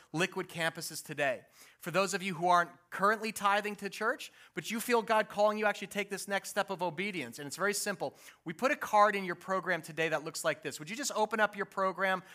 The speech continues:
pull that on out? If you don't have a card, just raise your hand. Our ushers can pass out one. But just take a look at this thing. It, you,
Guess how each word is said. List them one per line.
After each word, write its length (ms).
pull 180
that 180
on 160
out? 320
If 140
you 80
don't 200
have 300
a 80
card, 360
just 100
raise 280
your 100
hand. 220
Our 100
ushers 300
can 120
pass 320
out 180
one. 160
But 80
just 180
take 160
a 60
look 240
at 100
this 180
thing. 300
It, 240
you, 320